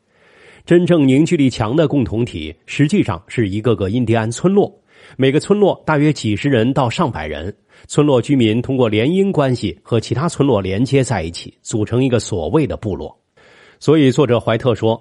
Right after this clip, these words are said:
从理论上讲，每一个印第安人都同时属于自己的父系和母系村落氏族，但实际上却并非如此。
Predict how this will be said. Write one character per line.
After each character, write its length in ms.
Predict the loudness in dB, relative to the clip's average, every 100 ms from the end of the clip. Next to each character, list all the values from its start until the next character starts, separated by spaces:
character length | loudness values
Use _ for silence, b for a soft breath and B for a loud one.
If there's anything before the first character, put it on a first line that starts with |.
| _
从 260 | -2 0 2
理 120 | 2
论 180 | 4 2
上 160 | 0
讲， 200 | -4 -10 -14 _
每 160 | 0 2
一 60 | 4
个 120 | 2
印 160 | 2
第 100 | 2
安 140 | 2 2
人 260 | 0 0 -2 2
都 140 | 2
同 260 | 2 0 2
时 160 | 2
属 180 | 2 2
于 100 | 2
自 200 | 2 2
己 140 | 2
的 100 | -2
父 300 | -4 -2 0
系 260 | 0 0 -2
和 160 | 0 0
母 280 | 0 -2 -4
系 240 | -2 -2
村 200 | 0 0
落 140 | 0
氏 180 | -2 -6
族， 260 | -10 -12 -16 _ _ b b b b
但 120 | 2
实 240 | 2 2
际 160 | 2 2
上 180 | 0 -2
却 140 | -2
并 280 | 0 0 0
非 180 | 0 -2
如 180 | -2
此。 160 | -10 -12